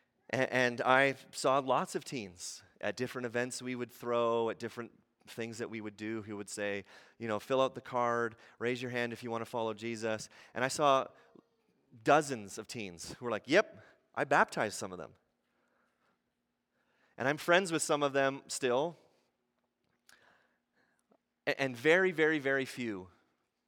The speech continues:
are still following Jesus. And the Apostle Paul would seem to say,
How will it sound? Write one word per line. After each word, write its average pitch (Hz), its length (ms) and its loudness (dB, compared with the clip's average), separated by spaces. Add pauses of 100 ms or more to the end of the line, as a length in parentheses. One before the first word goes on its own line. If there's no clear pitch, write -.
(440)
are 113 80 -6
still 131 260 -2
following 117 400 -2
Jesus. - 580 -14 (2500)
And 123 160 -4
the 127 40 0
Apostle 156 340 4
Paul 143 320 2
would 127 120 -2
seem 151 300 -6
to 143 100 -6
say, 117 480 -4